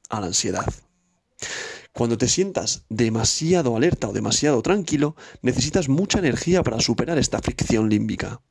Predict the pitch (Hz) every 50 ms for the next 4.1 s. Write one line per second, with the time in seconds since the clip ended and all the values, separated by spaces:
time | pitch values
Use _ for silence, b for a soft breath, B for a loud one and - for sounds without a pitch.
0 | _ _ B B B B B B B 110 110 110 127 - - 147 135 139 - -
1 | - - 196 208 202 180 - 196 180 175 175 160 202 208 190 160 151 151 151 -
2 | - - - _ - 165 - 226 214 - 160 - - - - 196 202 151 123 -
3 | - - - 123 - - 120 117 113 110 104 - 113 104 117 - 110 117 113 113
4 | - -